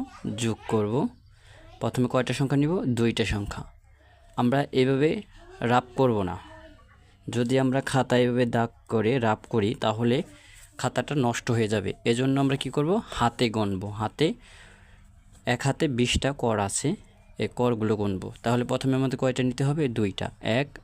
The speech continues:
দুই। তারপরে কতটা নিতে হবে? ষাটটি। এক, দুই, তিন, চার, পাঁচ,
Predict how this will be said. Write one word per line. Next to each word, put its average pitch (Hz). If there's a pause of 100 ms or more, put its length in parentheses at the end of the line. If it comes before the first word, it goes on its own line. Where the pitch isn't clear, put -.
দুই। 107 (520)
তারপরে 123
কতটা 135
নিতে 131
হবে? 147 (440)
ষাটটি। - (520)
এক, 120 (200)
দুই, 117 (220)
তিন, 113 (240)
চার, 110 (240)
পাঁচ, -